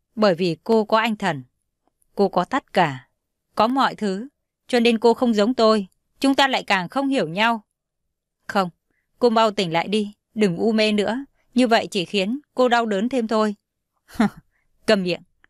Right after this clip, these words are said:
Hạ Quyên Quyên. Nãy giờ nói chuyện như vậy đã quá đủ rồi. Giờ thì mau chết đi." Hạ Quyên Quyên vùng vẫy,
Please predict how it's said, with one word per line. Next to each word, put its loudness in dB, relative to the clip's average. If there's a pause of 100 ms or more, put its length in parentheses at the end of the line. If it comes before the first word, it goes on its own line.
(100)
Hạ -4
Quyên -8
Quyên. -4 (440)
Nãy 0
giờ 0
nói -4
chuyện -2
như 0
vậy 0
đã -4
quá 0
đủ -4
rồi. -4 (260)
Giờ 0
thì -4
mau 0
chết 0
đi." 0 (1200)
Hạ -2
Quyên -4
Quyên -4
vùng -6
vẫy, -8